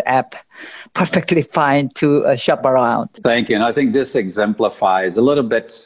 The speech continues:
Speaker 2: it's a great intro to the topic of today, which is, you know, is there a new operating model in the next normal? I think what we have seen in the last several months is there have been many devastating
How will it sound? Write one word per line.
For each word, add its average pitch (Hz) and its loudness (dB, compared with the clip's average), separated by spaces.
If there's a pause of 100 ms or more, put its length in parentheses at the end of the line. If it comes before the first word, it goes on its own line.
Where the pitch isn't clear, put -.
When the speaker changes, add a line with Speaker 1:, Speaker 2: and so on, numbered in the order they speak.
(340)
Speaker 2:
it's - -4
a 110 2
great 113 2
intro 110 0
to 98 0
the 92 0
topic 95 -2
of 90 -2
today, 82 -4
which 95 -2
is, 101 2
you 107 -6
know, - -4 (100)
is 113 0
there 113 4
a 98 2
new 107 2 (480)
operating 113 0
model 90 0
in 92 -2
the 92 -4
next 87 -4
normal? 82 -2 (420)
I 113 2
think 139 2
what 151 2
we 135 2
have 110 -2
seen 123 2
in 117 0
the 110 0
last 104 0
several 101 0
months 92 -4
is 98 -2 (220)
there 104 0
have 101 0
been 104 4
many 120 2 (480)
devastating 104 2